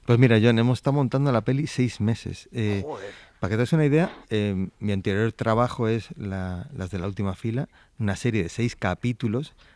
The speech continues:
Speaker 1: Estuve menos tiempo montando, <laughs> eh, seis capítulos que, que esta peli. Eh, las dos la, las he montado con,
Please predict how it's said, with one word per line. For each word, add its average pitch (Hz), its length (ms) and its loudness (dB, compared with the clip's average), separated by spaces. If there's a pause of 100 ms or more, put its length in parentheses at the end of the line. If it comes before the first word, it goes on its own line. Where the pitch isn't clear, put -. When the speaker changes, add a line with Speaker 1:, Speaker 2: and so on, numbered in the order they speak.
(100)
Speaker 1:
Estuve 135 300 4
menos 127 340 6
tiempo 104 260 0
montando, 101 480 0 (280)
<laughs> - 200 -16 (100)
eh, 104 200 2
seis 123 220 0
capítulos 131 580 2
que, 104 340 0
que - 80 -4
esta 101 220 -6
peli. 123 320 -2 (460)
Eh, 95 440 -4 (160)
las 104 260 -2
dos 117 160 2
la, 110 100 2 (120)
las 101 200 -6
he - 20 -4
montado 101 440 -2
con, 87 400 -6